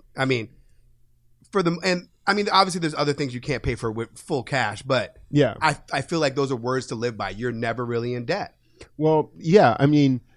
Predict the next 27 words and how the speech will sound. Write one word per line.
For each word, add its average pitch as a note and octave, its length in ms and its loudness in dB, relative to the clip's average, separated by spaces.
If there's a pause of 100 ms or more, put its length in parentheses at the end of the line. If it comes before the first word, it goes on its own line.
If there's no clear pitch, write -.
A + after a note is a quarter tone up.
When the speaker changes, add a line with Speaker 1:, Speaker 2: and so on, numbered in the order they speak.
(460)
Speaker 2:
uh, D3 300 -2
to - 180 0
paraphrase D#3 520 8
your A#2 100 8
dad, A2+ 540 8 (580)
and B2+ 460 6
I, B2 240 8
I've A#2 140 4
never B2 200 8
really A2+ 200 8
thought C#3 400 8
of C3 100 6
this G#2 280 4
that G2+ 200 4
much, G#2+ 400 2
if C3 180 8
you F#3 140 10
can't F3+ 260 4
pay D#3+ 140 10
for C#3 220 6
it - 60 -2
in A#2+ 60 0
cash, C#3 360 4
you C3 80 12
can't - 240 4
afford - 320 10
it. - 120 -14